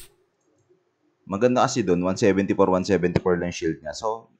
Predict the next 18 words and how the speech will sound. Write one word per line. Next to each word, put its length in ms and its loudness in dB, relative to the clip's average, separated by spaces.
may, 400 -4
may 400 -2
tatagos 400 2
sa 80 0
tatagos 400 0
talaga. 400 -4
Pag 240 0
next 320 -4
round, 240 4
nakuha 400 4
natin, 640 2
dalawang 320 6
allergic, 480 0
dalawang 320 6
allergic 400 2
ulit 240 -4
ibabato 400 0
natin. 400 -10